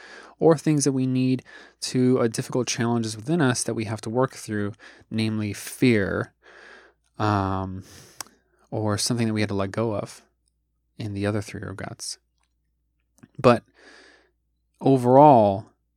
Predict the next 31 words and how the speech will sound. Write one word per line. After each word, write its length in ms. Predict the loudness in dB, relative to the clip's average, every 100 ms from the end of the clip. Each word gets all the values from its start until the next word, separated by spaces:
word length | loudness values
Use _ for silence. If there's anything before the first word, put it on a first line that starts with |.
| _ _ _ _ _
it 480 | -4 -4 -4 -10 -14 _ _ _ _ _ _
comes 240 | -8 -4 -2
down 160 | -2
to 60 | -2
that 160 | -4 -6
same 260 | -6 -6
factor 600 | -6 -6 -6 -8 -10 -12 _ _ _ _ _ _ -8
of 180 | -6
just 300 | -6 -6 -6
living 580 | -6 -2 -2 0 -2 -6 -12 -20 -20 -20 -20 -8
with 540 | -2 0 -2 -8 -20 _ _
that 200 | -10 -10
keen 420 | -10 -8 -4 -4 -4
awareness, 680 | -4 -6 -8 -10 -14 -14 -18 _ _ _ _
that 160 | -8
mindful 420 | -6 -4 -6 -8
awareness, 600 | -8 -8 -8 -10 -12 -14 -16 -20 -20 _
paying 280 | -4 0 0
attention 400 | 0 -4 -6 -4
to 60 | -4
ourselves, 680 | -4 -4 -6 -8 -10 -14 -16 _ -20 -20 -20 _
being 180 | -6 -4
open 540 | -2 0 0 -2 -2 -6 _ _ _ _ -8
to 100 | -4
whatever 320 | -2 -2 -4
comes 260 | -6 -6
up, 160 | -6 -6
and 100 | -6
just 200 | -8 -6
being 340 | -2 -2 -2 -4
with, 400 | -6 -8 -16